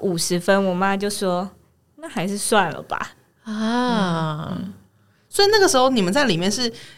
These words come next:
Speaker 3: 呃，大家都很接受这件事情，还是说你们其实都会一直不停地抱怨说：“干，其他高中生那么爽，
Speaker 2: 想要抗争。
Speaker 3: 一直去哪里哪里玩什么之类的，我们都不行？”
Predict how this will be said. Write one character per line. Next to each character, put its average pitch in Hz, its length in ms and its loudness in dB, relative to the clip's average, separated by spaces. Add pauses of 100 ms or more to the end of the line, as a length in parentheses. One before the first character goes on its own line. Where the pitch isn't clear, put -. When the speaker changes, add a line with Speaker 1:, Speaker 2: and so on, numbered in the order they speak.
(140)
Speaker 3:
呃， 170 420 0 (140)
大 269 120 6
家 233 140 4
都 220 100 4
很 185 160 4
接 170 140 4
受 185 160 4
这 175 80 2
件 170 140 2
事 170 160 -2
情， 147 280 -6
还 165 140 -2
是 214 100 2
说 185 340 2
你 175 120 0
们 156 100 0
其 160 140 0
实 165 300 0 (120)
都 196 140 4
会 196 140 4
一 - 20 4
直 165 180 -4 (200)
不 233 120 2
停 180 140 0
地 160 80 0
抱 180 160 6
怨 175 80 2
说 185 180 2
：“干， 180 300 -2
其 180 140 -4
他 196 120 4
高 180 180 4
中 190 140 2
生 180 240 0 (180)
那 151 120 2
么 208 100 6
爽， 190 140 6
Speaker 2:
想 190 180 6
要 175 60 6
抗 151 80 2
争。 208 80 2
Speaker 3:
一 240 60 4
直 214 100 4
去 214 340 0 (200)
哪 180 180 6
里 185 60 2
哪 170 180 4
里 170 80 2
玩 151 320 2
什 160 100 -2
么 147 80 -2
之 156 200 -4
类 160 80 2
的， 156 100 2
我 151 60 0
们 147 100 -2
都 160 100 0
不 175 140 -4
行？” - 320 -2